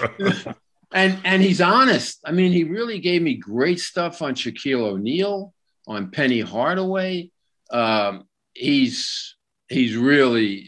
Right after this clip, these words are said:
Speaker 2: he, he's a, he's a treasure and a pleasure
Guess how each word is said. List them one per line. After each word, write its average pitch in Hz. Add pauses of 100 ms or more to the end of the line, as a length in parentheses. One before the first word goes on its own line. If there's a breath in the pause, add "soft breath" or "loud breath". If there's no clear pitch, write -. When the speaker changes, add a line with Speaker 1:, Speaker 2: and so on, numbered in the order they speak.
(180)
Speaker 2:
he, 113
he's 117
a, 92
he's 107
a 104
treasure 127 (160)
and 117
a 101
pleasure 104